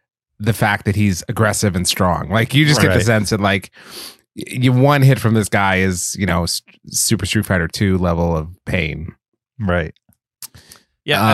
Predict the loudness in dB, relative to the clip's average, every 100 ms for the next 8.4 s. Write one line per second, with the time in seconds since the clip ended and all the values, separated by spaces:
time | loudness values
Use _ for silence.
0 | 2 0 -4 _ _ _ _ -4 -2 0
1 | 0 0 -2 -4 -4 -4 -6 -4 -4 -6
2 | -8 -8 -10 -14 _ _ _ _ -20 -8
3 | -4 -2 -2 -6 -4 -4 -4 -6 -4 -4
4 | -4 -6 -8 -6 -6 -4 -4 -4 -6 -6
5 | -4 -2 -2 -2 -4 _ _ _ _ _
6 | _ _ _ _ _ -4 -2 -2 -2 0
7 | 0 -2 -2 -2 -2 -2 -4 -6 -6 -6
8 | -8 -14 -16